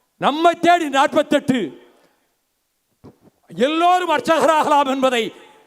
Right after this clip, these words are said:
சட்டத்தில் இருப்பதை செயல்படுவோம் ஆக்கியது. கடைசியாக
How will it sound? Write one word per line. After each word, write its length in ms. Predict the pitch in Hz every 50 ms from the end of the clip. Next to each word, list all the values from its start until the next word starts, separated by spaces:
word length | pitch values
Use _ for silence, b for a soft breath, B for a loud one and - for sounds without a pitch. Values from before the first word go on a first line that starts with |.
| _ _ _ _ _ _ -
சட்டத்தில் 560 | - 247 247 247 - 349 339 349 359 359 359 349
இருப்பதை 360 | 339 330 - 320 320 311 294 - -
செயல்படுவோம் 560 | 269 302 330 330 320 311 294 302 285 277 254 240
ஆக்கியது. 420 | 240 233 233 220 208 175 170 - - - _ _ _ _ _ _ _ _ _ _ -
கடைசியாக 720 | 220 247 320 330 349 339 - 277 294 320 302 285 233